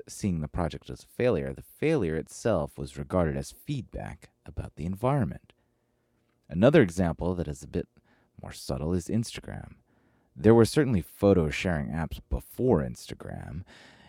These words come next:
and there were smartphones years before Instagram launched, but what enabled Instagram to become the success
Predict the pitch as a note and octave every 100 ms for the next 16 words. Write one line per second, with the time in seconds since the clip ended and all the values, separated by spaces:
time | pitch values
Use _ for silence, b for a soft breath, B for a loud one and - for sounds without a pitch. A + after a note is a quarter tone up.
0 | B D2 D#2 B1+ - - D#2 D2 - -
1 | C#2 C2 A#1+ C2 E2 F#2 D#2+ C#2+ - -
2 | C#2+ C#2 - - C#2+ C#2 F2 A#2 F#2 D#2+
3 | - - _ _ - - C#3 E3 D3+ C3
4 | B2 G2+ G2+ - F2 F#2 F2 D#2 D2+ -
5 | F2+ D#2+ C2+ - - - A2+ G#2+ F#2 -